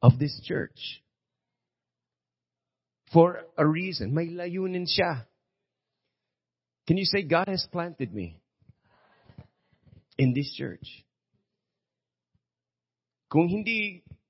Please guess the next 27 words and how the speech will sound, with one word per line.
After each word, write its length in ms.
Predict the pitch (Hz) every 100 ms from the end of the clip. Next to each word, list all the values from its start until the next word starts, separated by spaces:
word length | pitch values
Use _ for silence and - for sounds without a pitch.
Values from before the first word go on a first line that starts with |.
| _ 196
tinanim 380 | 214 214 208
ka 80 | 202
ni 160 | 202 208
Lord 240 | 208 196
sa 100 | 196 -
church 240 | 202 -
nito, 460 | 196 - 151 - - 226 202 - _ _ -
maybe 260 | 180 175 202 190 180
you're 160 | 170
lost. 520 | 175 160 120 - - - _
<laughs> 720 | 147 - 160 _ _ _ -
But 180 | 165 139
you 80 | 151
can 220 | 151 143
be, 320 | 151 156 147 - _ _ _
that 160 | 143 -
can 160 | 143
change 280 | - 123 117 -
today. 400 | 98 95 76 _ _ _ _ _ _ -
Listen, 280 | 196 175 139
mga 220 | 127 127
kapatid, 300 | 135 139 - _ _ _ -
when 400 | 151 190 185 - - _ -
it 160 | - -
comes 340 | 202 202 - -
to 120 | 175
a 100 | 135